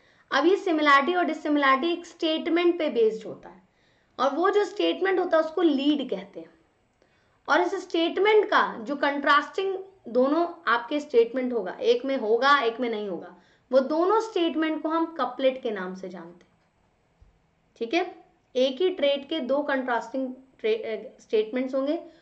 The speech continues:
उन दोनों statements को couplet के नाम से जाना जाता है, तो की analytical होता है। Taxonomical eight तो है लेकिन analytical, ठीक है, जो analysis के base पे होता है कि कौन सा सही है,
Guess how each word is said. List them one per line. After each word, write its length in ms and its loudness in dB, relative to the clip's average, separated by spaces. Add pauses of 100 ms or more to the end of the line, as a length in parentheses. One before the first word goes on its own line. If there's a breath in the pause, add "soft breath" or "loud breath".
(200 loud breath)
उन 120 -4
दोनों 300 2
statements 560 0
को 160 -2
couplet 640 0
के 120 -4
नाम 260 -8
से 140 -6
जाना 320 -10
जाता 300 -6
है, 140 -4 (380 loud breath)
तो 100 -2
की 280 0 (240)
analytical 680 0
होता 240 -18
है। 100 -20 (1120)
Taxonomical 720 0
eight 380 -2
तो 60 0
है 200 6
लेकिन 340 -2
analytical, 640 -2 (1000)
ठीक 140 -4
है, 220 0
जो 80 0
analysis 680 -2 (100)
के 140 -2
base 340 2
पे 120 0
होता 260 -8
है 100 -12
कि 120 -20
कौन 320 -4
सा 100 -2
सही 340 -6
है, 180 0